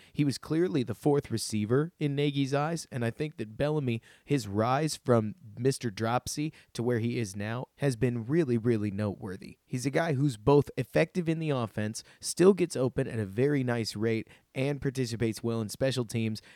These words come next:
He's exactly the kind of role player who you need on a Super Bowl team. He's exactly the kind of guy that you want on your team. I'm glad he's on the Bears.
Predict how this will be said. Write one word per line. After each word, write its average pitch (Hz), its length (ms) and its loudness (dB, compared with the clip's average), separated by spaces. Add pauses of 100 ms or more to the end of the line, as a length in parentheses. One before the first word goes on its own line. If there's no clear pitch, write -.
He's 120 240 0
exactly 151 420 0
the 147 120 0
kind 151 260 -2
of 117 140 2
role 131 200 4
player 107 440 -2
who 107 80 0
you 107 180 0
need 120 420 -2
on 104 140 -4
a 104 60 -4
Super 113 280 -4
Bowl 98 220 -4
team. 104 400 -6 (180)
He's 127 220 -2
exactly 123 640 -2
the 107 120 -6
kind 120 280 -4
of 110 80 -4
guy 120 260 -2
that 107 180 -4
you 117 120 -2
want 143 420 -4 (100)
on 110 240 -2
your 107 120 -2
team. 113 360 -4 (220)
I'm 131 140 -2
glad 170 280 0
he's 117 140 0
on 110 200 0
the 104 60 -4
Bears. 104 380 -2